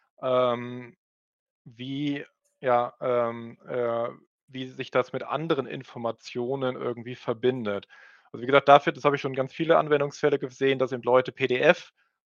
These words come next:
äh, Importer sozusagen sich gebaut haben, wo sie einfach komplizierte technische oder rechtliche, also, juristische Dokumentation reinladen und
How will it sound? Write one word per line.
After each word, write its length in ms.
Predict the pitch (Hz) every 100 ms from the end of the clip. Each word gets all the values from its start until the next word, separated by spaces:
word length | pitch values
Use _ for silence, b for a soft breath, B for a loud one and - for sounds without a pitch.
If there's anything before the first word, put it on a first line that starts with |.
| _ _ 165
äh, 280 | 156 156 170
Importer 520 | 160 165 156 156 160
sozusagen 280 | 147 151 143
sich 160 | 147
gebaut 460 | - 135 131 147 -
haben, 340 | 143 139 135
wo 160 | 127 131
sie 180 | 131 135
einfach 500 | 123 123 131 127 -
komplizierte 920 | 123 127 - 143 143 139 135 131 123
technische 1000 | 143 131 135 120 131 123 123 120 120 131
oder 260 | - 117 113
rechtliche, 760 | 143 - 135 131 - 127 127 120 120 120
also, 280 | 143 120 123
juristische 600 | 113 120 135 143 135 123 b b b _
Dokumentation 720 | 135 - 127 127 123 139 143
reinladen 680 | 123 123 131 123 123 127 131
und 220 | 135 120